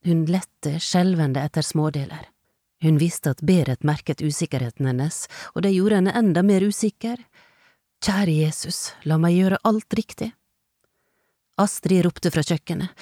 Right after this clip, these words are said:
«Gjertrud, det er noe som sperrer for klinken! Kan du slippe meg inn?»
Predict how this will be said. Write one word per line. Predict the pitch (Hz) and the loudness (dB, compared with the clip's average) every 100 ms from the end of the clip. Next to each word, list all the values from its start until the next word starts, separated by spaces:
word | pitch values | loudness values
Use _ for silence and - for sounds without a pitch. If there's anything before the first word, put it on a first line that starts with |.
| - _ _ _ | -20 _ _ _
«Gjertrud, | 269 269 - 311 - - - - | -2 0 0 -2 -2 -10 -8 0
det | 294 | 4
er | |
noe | 285 294 | 4 4
som | 285 | 2
sperrer | - - 269 294 254 | 2 2 2 4 2
for | 226 | 0
klinken! | - 269 285 - 285 277 - - - _ - | 0 2 2 2 0 0 -2 -8 -20 _ -4
Kan | 277 | 0
du | 262 | 2
slippe | - 269 269 | 2 0 2
meg | 277 277 | 2 4
inn?» | 320 320 | 4 4